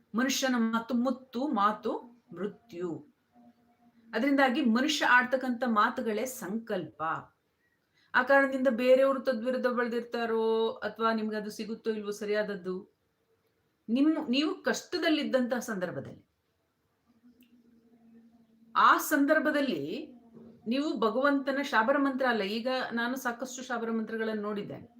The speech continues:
ಅದ್ರಲ್ಲಿ ತುಂಬಾ ದೈವಕ್ಕೆ ಬಾಧೆ ಆಗ್ತಕ್ಕಂಥದ್ದೇ ಜಾಸ್ತಿ. ಆಣೆ, ಪ್ರಮಾಣ, ಇಲ್ಲಿ ಒಡ್ದೋಗ್ಲಿ, ಇಲ್ಲ ಹಾಗಾಗ್ಲಿ, ಹೀಗಾಗ್ಲಿ,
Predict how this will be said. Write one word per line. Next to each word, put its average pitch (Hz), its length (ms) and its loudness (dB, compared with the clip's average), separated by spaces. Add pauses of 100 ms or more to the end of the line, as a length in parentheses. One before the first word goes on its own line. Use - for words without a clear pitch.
(1040)
ಅದ್ರಲ್ಲಿ 240 300 -2
ತುಂಬಾ 269 260 2
ದೈವಕ್ಕೆ 262 1000 0
ಬಾಧೆ 214 320 4
ಆಗ್ತಕ್ಕಂಥದ್ದೇ 254 680 -2
ಜಾಸ್ತಿ. 190 520 -4
ಆಣೆ, 190 340 -2
ಪ್ರಮಾಣ, 180 460 -4 (840)
ಇಲ್ಲಿ 170 240 -10
ಒಡ್ದೋಗ್ಲಿ, 180 760 -8 (180)
ಇಲ್ಲ 175 160 -10
ಹಾಗಾಗ್ಲಿ, 175 560 -6
ಹೀಗಾಗ್ಲಿ, 180 680 -8